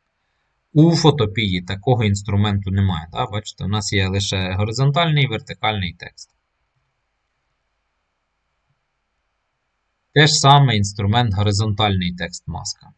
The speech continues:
Створює текстове виділення ліворуч, праворуч.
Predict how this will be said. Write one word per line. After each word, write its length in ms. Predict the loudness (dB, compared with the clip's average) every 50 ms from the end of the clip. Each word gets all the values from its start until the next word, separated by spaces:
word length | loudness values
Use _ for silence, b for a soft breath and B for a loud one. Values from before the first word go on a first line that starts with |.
| _ _
Створює 560 | -14 -14 -12 -8 -4 -2 0 2 2 2 2
текстове 480 | 2 -2 -4 -6 -6 -8 -8 -6 -6 -4
виділення 440 | -6 -4 -4 -2 -2 -2 -2 -2 -4
ліворуч, 640 | -4 -6 -8 -8 -8 -8 -8 -8 -10 -12 -20 -20 _ _
праворуч. 680 | -12 -10 -10 -10 -10 -14 -16 -18 -20 -20 _ _ -20